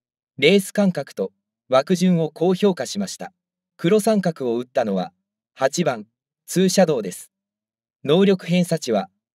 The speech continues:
三位のシーランクです。枠順にリスクはありますが、距離と、展開を高評価しました。白三角を打ったのは、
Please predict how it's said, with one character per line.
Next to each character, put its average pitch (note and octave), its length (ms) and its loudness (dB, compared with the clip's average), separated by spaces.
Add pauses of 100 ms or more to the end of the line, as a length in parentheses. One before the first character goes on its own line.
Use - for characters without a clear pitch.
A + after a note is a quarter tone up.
(200)
三 G3+ 300 2
位 E3+ 40 2
の B2+ 80 -4
シ D#3 280 -4
ー - 20 2
ラ F3 100 2
ン D3+ 60 -6
ク - 120 -12
で F#2+ 80 -6
す。 - 200 -20 (640)
枠 C#3 260 2
順 F#3+ 240 4
に F#3 100 4
リ F#3+ 120 2
ス - 80 -10
ク D#3 120 -4
は G2+ 140 2
あ G2 60 -2
り A#2+ 100 -6
ま B2 80 -6
す - 160 -12
が、 F2+ 160 -8 (640)
距 F3+ 140 2
離 F#3+ 100 2
と、 A2 220 -8 (420)
展 E3 200 2
開 E3+ 240 2
を D#3+ 100 0
高 F#3 240 0
評 G3+ 180 2
価 C#3 120 -8
し - 160 -8
ま - 80 -6
し - 80 -12
た。 F3 160 -14 (420)
白 G#3+ 300 0
三 G#3 220 0
角 C#3 300 -4
を A2+ 60 -2
打 A#2+ 60 -6
っ - 20 -20
た B2 160 -4
の G#2 140 -2
は、 F2 160 -4